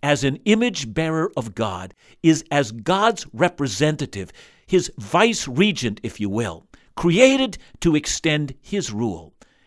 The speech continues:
And that's what life is for. And if your life is ever to make even a bit of sense, you'll have to learn what it means to begin to exercise God's dominion on his behalf.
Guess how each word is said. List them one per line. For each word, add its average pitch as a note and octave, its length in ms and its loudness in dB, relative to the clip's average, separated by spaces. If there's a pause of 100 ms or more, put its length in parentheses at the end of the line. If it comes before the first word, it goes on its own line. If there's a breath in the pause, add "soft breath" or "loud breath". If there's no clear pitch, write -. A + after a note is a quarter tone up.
(120 soft breath)
And G2 180 -12
that's F#3+ 400 -6
what F3+ 160 -8
life G#2 340 -8
is A2 120 -10
for. E2+ 460 -10 (840 soft breath)
And F3 100 4
if G#3 160 2
your C4 160 4
life F#3 300 4
is D#3 220 -2
ever A3 220 2
to G3 140 0
make G3 280 0 (420)
even G#3 280 4
a D#3+ 120 2
bit B2+ 280 -2
of G2 100 -8
sense, - 560 -10 (360 soft breath)
you'll A#2+ 140 -2
have D3+ 220 -2
to E3 120 0
learn C#3 340 0 (160 soft breath)
what C3+ 260 4
it B3 100 -2
means D3 400 -2 (260 soft breath)
to C#3+ 80 -4
begin C#3 440 4
to - 220 -8
exercise F3+ 840 -2 (340 soft breath)
God's D#3+ 380 2
dominion A2+ 520 0
on G#2 200 -8
his F#2+ 200 -8
behalf. - 600 -12